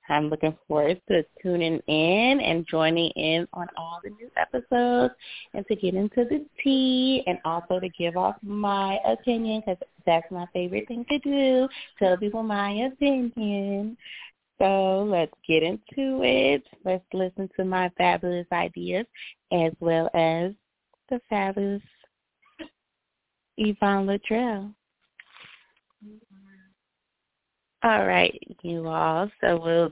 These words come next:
just talk until we get Yvonne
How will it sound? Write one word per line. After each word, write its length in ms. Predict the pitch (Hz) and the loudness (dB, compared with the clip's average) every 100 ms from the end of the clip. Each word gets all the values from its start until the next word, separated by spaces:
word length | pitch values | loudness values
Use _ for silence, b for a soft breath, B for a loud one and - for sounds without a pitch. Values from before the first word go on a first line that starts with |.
| - | -2
just 260 | 151 147 _ - B B B - | -2 -2 _ -20 B B B -8
talk 260 | 202 180 170 - | 0 2 2 -2
until 760 | 160 170 - 170 147 143 151 | -12 -12 -4 0 2 2 -2
we 220 | 175 170 160 | -4 -6 -4
get 200 | 143 143 - | -2 -2 -2
Yvonne 720 | - 151 - 160 156 156 - | -10 -10 -6 -2 0 -2 -8